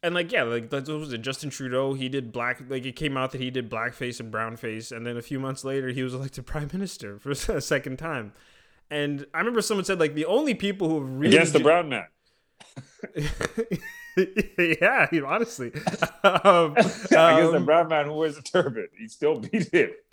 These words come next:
Speaker 1: Yeah, and, and, and I've heard someone say, like, the, really the only people, like, who have really been canceled, I'm sure there's more, but I mean, is, like, what, Al Franken, <laughs> Kevin Spacey, like, those the, like, uh, those are the only people.
Speaker 2: Has Kevin Spacey really been canceled?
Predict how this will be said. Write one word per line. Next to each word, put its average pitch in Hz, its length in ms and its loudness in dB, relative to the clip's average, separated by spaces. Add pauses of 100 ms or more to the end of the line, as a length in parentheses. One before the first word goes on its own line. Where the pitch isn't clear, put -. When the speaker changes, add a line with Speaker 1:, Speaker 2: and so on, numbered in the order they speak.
(480)
Speaker 1:
Yeah, 160 360 0
and, 131 360 -6 (180)
and, 139 520 -8 (320)
and 139 160 -6
I've 143 120 -2
heard 220 140 -4
someone 175 180 -4
say, 165 120 -6
like, 127 160 -6
the, 120 100 -8
really 156 320 -6
the 127 200 -8
only 139 460 -6
people, 127 380 -6
like, 104 400 -10
who 120 220 -10
have 113 120 -12
really 123 220 -8
been 110 160 -12
canceled, 113 320 -14
I'm - 40 -14
sure 185 160 -4
there's 123 200 -8
more, 117 480 -10 (600)
but 117 200 -8
I 120 100 -6
mean, 120 580 -10 (120)
is, 120 340 -10
like, 107 480 -12 (380)
what, 151 240 -8
Al 117 180 -6
Franken, 139 680 -10 (400)
<laughs> - 0 -
Kevin 185 300 8
Spacey, 170 520 0
like, 151 180 0
those 214 160 4
the, 185 120 -2
like, 151 380 -2
uh, 147 200 -10
those 180 260 -2
are 196 40 -8
the 180 100 -2
only 185 180 -2
people. 160 400 -2
Speaker 2:
Has - 100 -8
Kevin 135 220 2
Spacey 120 420 2
really 104 140 2
been 104 140 -2
canceled? 117 380 -10